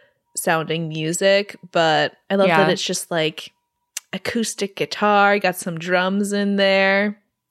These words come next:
Speaker 1: I liked it. Very, you know, very twenty ten.
Speaker 2: Yes, absolutely. <laughs>
Speaker 1: Meanwhile, we cut over to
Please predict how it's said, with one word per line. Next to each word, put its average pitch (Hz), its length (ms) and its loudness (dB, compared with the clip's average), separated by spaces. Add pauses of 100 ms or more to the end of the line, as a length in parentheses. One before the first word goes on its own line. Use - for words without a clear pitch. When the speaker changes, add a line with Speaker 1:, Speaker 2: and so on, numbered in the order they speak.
(180)
Speaker 1:
I 190 40 -8
liked 165 320 -6
it. - 280 -4
Very, 196 300 4
you 185 80 -8
know, 160 80 0
very 208 240 2
twenty 185 320 -2
ten. 160 340 -2 (140)
Speaker 2:
Yes, 147 380 0
absolutely. 151 760 -2
<laughs> - 320 -8 (800)
Speaker 1:
Meanwhile, 202 1160 2 (680)
we 208 120 0
cut 214 320 -2
over 220 360 0
to 170 760 -2